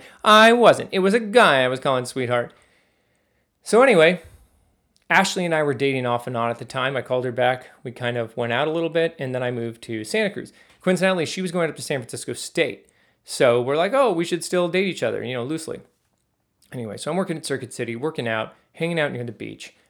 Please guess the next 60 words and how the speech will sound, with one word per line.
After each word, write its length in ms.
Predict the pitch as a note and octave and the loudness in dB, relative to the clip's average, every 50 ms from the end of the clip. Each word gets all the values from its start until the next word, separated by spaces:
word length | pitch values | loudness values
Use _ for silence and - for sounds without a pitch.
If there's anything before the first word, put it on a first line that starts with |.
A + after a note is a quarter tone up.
| _ - | _ -4
Ashley 340 | C#3+ C#3+ C#3+ C3+ - C3+ B2+ | -2 -2 -2 -2 -4 -8 -6
and 80 | A#2+ | -6
I 40 | G#2+ | -6
are 80 | A2 A2+ | -8 -8
going 220 | A2 G#2+ G#2 G#2+ | -10 -12 -12 -10
out. 220 | A2 G2+ - - - | -12 -12 -12 -10 -6
So 80 | - | -4
it's 100 | F3+ E3 | -2 2
kinda 220 | - C#4 D4+ C#4+ - | 2 2 2 2 2
cool 220 | - G#3+ G3 F3 | 2 2 2 2
because 340 | D3 C#3 - D#3+ D3+ C#3 - - _ _ _ _ _ _ _ | 0 0 0 2 0 0 -2 -8 _ _ _ _ _ _ _
we 140 | - D#3 E3 | -4 -2 -2
do 240 | D3 D#3 F3 E3+ D3+ | 0 0 -2 0 0
one 220 | C#3+ D#3 D#3 D#3 | 0 -2 -2 -2
week 180 | D#3 D3+ D3 - | -4 -4 -2 0
on, 220 | D3+ D3 D3 C#3+ | 0 0 0 0
one 120 | C#3 C#3 C#3 | -2 -2 -4
week 200 | C3+ B2+ - D3 | -4 -4 0 2
off 340 | C#3 C#3 C3+ C3 C3 - - - | 4 4 4 2 0 -4 -12 -10
in 80 | C#3 | -10
the 60 | C3 | -8
sense 320 | A#2+ - C#3+ C3+ B2+ A#2+ - | -6 -6 -4 -4 -6 -6 -8
that 220 | - C3 B2+ - - | -8 -8 -10 -6 -2
I'd 180 | - C3 C3+ C3+ | 0 0 0 2
go 100 | C#3+ D3+ | 0 -4
up 40 | D3 | -6
to 60 | - | -6
San 200 | - - D3 C3+ | -6 -6 -6 -6
Francisco 540 | B2 - - C#3 A#2+ - - B2+ A#2+ A#2 A#2 | -6 -6 -6 -6 -4 -2 -2 0 0 0 -2
for, 160 | A#2 - B2 | -6 -8 -6
like, 240 | A#2 A#2+ A#2 A#2 - | -4 -4 -4 -6 -8
two 160 | - C3 A#2+ | -8 -6 -4
days. 360 | A2+ A2 A2 A2 A2 G#2+ - _ | -2 -2 -2 -2 -4 -8 -12 _
She'd 240 | - - - B2 A#2 | -16 -14 -12 -8 -4
go 80 | C3+ | -4
to 60 | C3+ C3+ | -4 -4
Santa 260 | - - C3 B2+ A#2 | -4 -4 -4 -4 -4
Cruz 220 | - B2+ A#2+ - | -6 -10 -12 -12
for 80 | - A#2+ | -12 -14
two 200 | A2+ - A#2+ A#2 | -10 -6 -6 -4
days, 200 | A2+ A2+ A2+ A2+ | -2 -2 -4 -4
and 60 | A#2+ | -8
we'd 100 | A#2 A2 | -12 -12
spend 160 | - - A#2 A#2 | -8 -8 -6 -4
the 40 | |
night. 260 | C3+ F3 F3+ B2+ - - | -2 -2 -2 -2 -4 -6
So 80 | D#3+ | -10
I 20 | F3 | -8
could 80 | F#3 | -8
spend 180 | F#3+ - F#3+ E3 | -8 -6 -4 -2
a 60 | C#3+ | 0
lot 200 | C3 A#2+ B2 B2 | 2 2 2 2
of 40 | A#2+ | 0
time 160 | - B2+ A2 | -2 -6 -6
in 60 | A2 | -8
San 160 | - - A#2+ | -8 -12 -12
Francisco, 400 | A2 - - G3+ G3 - - - - _ _ _ _ _ _ - | -12 -10 -8 -8 -6 -6 -8 -10 -12 _ _ _ _ _ _ -6
which 140 | - B3 - | -6 -4 -2
was 120 | G3+ E3+ | -2 0
nice. 380 | F3 D#3+ D#3+ E3 D#3+ - - | 2 4 4 2 0 -2 -8